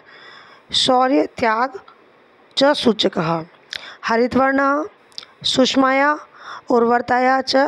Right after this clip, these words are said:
सूचकः। अशोक चक्रम प्रगते न्यायस्य च प्रवर्तकम। त्रिवर्ण ध्वज स्वाधीनता राष्ट्र गौरवस्य च प्रतीकः। त्रिवर्ण ध्वजस्य स्वीकरणम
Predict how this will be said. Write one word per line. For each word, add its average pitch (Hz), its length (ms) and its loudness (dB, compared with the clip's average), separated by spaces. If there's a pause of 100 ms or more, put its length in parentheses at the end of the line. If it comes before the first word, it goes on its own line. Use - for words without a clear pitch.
(200)
सूचकः। 190 800 -2 (580)
अशोक 277 360 0
चक्रम 294 440 -2
प्रगते 247 600 0
न्यायस्य 233 540 0
च 262 120 -2
प्रवर्तकम। 208 880 -2 (600)
त्रिवर्ण 277 320 2
ध्वज 262 420 0 (1700)
स्वाधीनता 247 680 2
राष्ट्र 247 340 0
गौरवस्य 214 480 0
च 254 120 0
प्रतीकः। 214 720 0 (600)
त्रिवर्ण 254 300 2
ध्वजस्य 269 440 2
स्वीकरणम 233 680 0